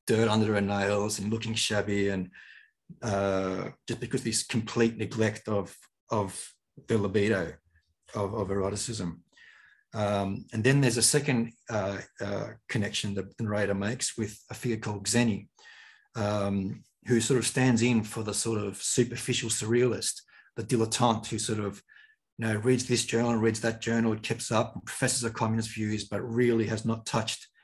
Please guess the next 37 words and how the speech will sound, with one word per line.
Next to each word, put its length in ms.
uh, 400
the 60
base, 580
the 80
real. 400
Um, 600
so 180
it's 140
like 140
a 40
superficial 760
version 340
of 120
aesthetics. 460
So 140
there's 100
no 140
satisfaction 600
in 60
politics, 500
no 140
satisfaction 880
in 80
the 140
arts 240
either, 380
as 120
represented 560
or 60
crystallized 640
by 100
these 220
two 160
figures, 380
Lazare 420
and 100
Xeni. 360